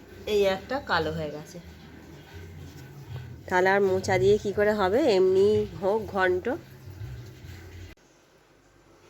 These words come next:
এই যে মোচাটা কাটা হয়ে গেছে, কেটে জলে ডোবানো হয়েছে। অনেক বড় মোচা তো, অনেকখানি হয়েছে, কাটার পর পুরো এক ভর্তি।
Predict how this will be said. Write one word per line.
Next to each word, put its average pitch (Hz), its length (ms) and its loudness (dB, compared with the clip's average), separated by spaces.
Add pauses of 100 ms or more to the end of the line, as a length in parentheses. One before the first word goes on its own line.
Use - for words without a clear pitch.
(600)
এই 185 100 -4
যে 185 160 -2
মোচাটা 185 440 0 (180)
কাটা 170 300 4
হয়ে 175 220 2
গেছে, 180 260 0 (500)
কেটে 170 300 -4
জলে 160 280 6
ডোবানো 160 360 2
হয়েছে। 156 300 0 (420)
অনেক 185 160 -2 (120)
বড় 180 160 6 (120)
মোচা 196 240 0 (120)
তো, 349 80 2 (520)
অনেকখানি 196 460 4 (120)
হয়েছে, 151 300 2 (140)
কাটার 156 260 -2 (100)
পর 165 140 0 (400)
পুরো 175 180 -2 (160)
এক 160 80 2 (100)
ভর্তি। 151 360 -6